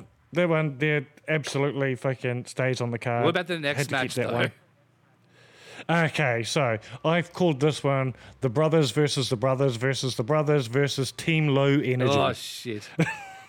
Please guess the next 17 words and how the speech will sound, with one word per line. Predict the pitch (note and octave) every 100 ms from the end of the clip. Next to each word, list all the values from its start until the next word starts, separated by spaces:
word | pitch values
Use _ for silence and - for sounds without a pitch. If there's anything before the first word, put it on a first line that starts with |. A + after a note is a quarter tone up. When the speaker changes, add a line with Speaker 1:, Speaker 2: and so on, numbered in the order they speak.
| -
Speaker 1:
<laughs> | - - - _ - C3+ D#3+
Which, | D#3 D#3+ -
by | E3+
the | D#3
way, | D3+
I | C#3+ D3
think | D3+ A#2
Team | C#3+ C3
Low | B2 A#2+
Energy | A#2+ A#2+ B2
is | A#2
a |
perfect | - - A#2 A2+ A#2+
name | A#2+ A#2+
for | A#2+
those | A#2 B2 B2+
two. | C#3 C3